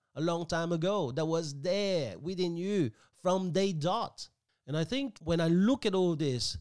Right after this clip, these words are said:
for me, when I understand, "Don't let this go to your head," what it means by that is never lose yourself,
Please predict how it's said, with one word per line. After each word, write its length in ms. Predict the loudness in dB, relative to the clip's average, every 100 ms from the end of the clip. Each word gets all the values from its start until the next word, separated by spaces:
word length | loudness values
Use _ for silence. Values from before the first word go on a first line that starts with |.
| _ _
for 100 | -4
me, 460 | 2 4 4 2 -2 -14
when 220 | -6 -2 0
I 260 | 2 2 0
understand, 800 | -4 -2 -2 0 0 0 0 0
"Don't 260 | 2 2
let 300 | 0 0 -2
this 180 | -2 -2
go 160 | 0 0
to 140 | 0
your 120 | 0
head," 240 | 0 0 -2
what 160 | -2
it 80 | -4
means 320 | 0 0 0
by 140 | -2 -2
that 220 | -4 -4
is 260 | -4 -4 0
never 380 | 2 2 4
lose 400 | 4 6 6 4
yourself, 580 | 0 -2 -2 -2 -2 -4